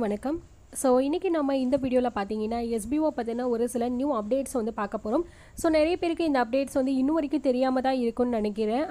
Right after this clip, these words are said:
And then பாத்தீங்கன்னா வந்து, so, already வந்து ஒரு டூ டேஸ்க்கு முன்னாடி நான் உங்களுக்கு இன்ஃபர்மேஷன்ஸ் கொடுத்திருந்தேன்.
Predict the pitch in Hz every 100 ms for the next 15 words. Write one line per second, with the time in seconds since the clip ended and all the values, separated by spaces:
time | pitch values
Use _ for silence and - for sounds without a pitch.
0 | 233 208 262 311 269 269 262 269 262 247
1 | 277 277 - - - 254 240 240 - 254
2 | 254 294 277 262 277 247 233 226 277 277
3 | 269 294 254 240 262 262 226 226 220 226
4 | 226 220 262 254 254 226 - 233 220 233
5 | 233 320